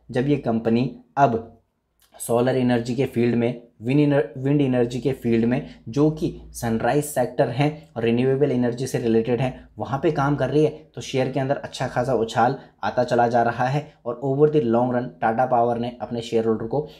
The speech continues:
एक हज़ार आठ सौ इक्कीस प्रतिशत के रिटर्न्स दे दिए हैं। बासठ हज़ार करोड़ रुपए से ज़्यादा का मार्केट कैपिटलाइजेशन है टाटा पावर कंपनी लिमिटेड का। अगर टाटा पावर की मैं सेल्स की बात करूं तो हर साल ये सेल्स इंक्रीज हुई है। मार्च दो हज़ार इक्कीस में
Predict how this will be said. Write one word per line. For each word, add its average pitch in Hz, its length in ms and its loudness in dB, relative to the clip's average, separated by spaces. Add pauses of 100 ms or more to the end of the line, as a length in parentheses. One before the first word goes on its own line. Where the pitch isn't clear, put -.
(220)
एक 151 160 0
हज़ार 127 300 0
आठ 113 160 -2
सौ 123 120 -4
इक्कीस 117 280 -4
प्रतिशत - 440 -10
के 117 60 2
रिटर्न्स 117 400 -2 (280)
दे 113 160 4
दिए 127 220 0
हैं। 156 280 0 (120)
बासठ 107 440 0
हज़ार 135 500 2 (220)
करोड़ 127 240 0
रुपए 123 220 -2
से 123 140 -4
ज़्यादा 113 320 0
का 117 120 0
मार्केट 104 420 -4
कैपिटलाइजेशन 104 640 -2
है 113 60 0
टाटा 110 300 0
पावर 101 280 0
कंपनी 107 760 -4
लिमिटेड 117 500 0
का। 123 180 2 (320)
अगर 139 220 2 (340)
टाटा 117 220 2
पावर 127 300 2
की 139 120 -8
मैं 135 120 -2
सेल्स 113 360 2
की 135 120 -4
बात 113 220 2
करूं 120 200 -2 (280)
तो 123 80 -6
हर 139 240 2
साल 123 300 2
ये 127 140 0
सेल्स 113 440 2
इंक्रीज 117 460 -4
हुई 117 160 -2
है। 127 160 -2 (280)
मार्च 120 240 0
दो 127 160 2
हज़ार 117 180 4
इक्कीस 143 280 -2
में - 320 -2